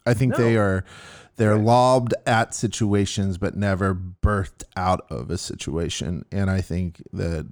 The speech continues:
Speaker 1: it
Speaker 2: Oh, that's
Speaker 1: just,
Speaker 2: good.
Speaker 1: it,
Speaker 2: That's good.
Speaker 1: it,
Speaker 2: They're
Speaker 1: it's a
Speaker 2: lobbed
Speaker 1: good
Speaker 2: at, say that again. Say it again. They're lobbed at situations.
Speaker 1: They're lobbed at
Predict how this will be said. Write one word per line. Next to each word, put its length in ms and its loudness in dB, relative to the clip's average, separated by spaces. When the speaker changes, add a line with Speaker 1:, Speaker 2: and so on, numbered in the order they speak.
Speaker 1:
it 280 -4
Speaker 2:
Oh, 100 0
that's 160 -2
Speaker 1:
just, 80 -16
Speaker 2:
good. 240 -8
Speaker 1:
it, 60 -4
Speaker 2:
That's 180 -2
good. 60 -4
Speaker 1:
it, 180 2
Speaker 2:
They're 100 -2
Speaker 1:
it's 120 -4
a 40 2
Speaker 2:
lobbed 160 2
Speaker 1:
good 120 2
Speaker 2:
at, 220 -4
say 120 -16
that 120 -8
again. 240 -6
Say 140 -4
it 60 0
again. 160 -6
They're 120 -10
lobbed 320 -2
at 240 -4
situations. 600 -6
Speaker 1:
They're 160 6
lobbed 380 6
at 420 2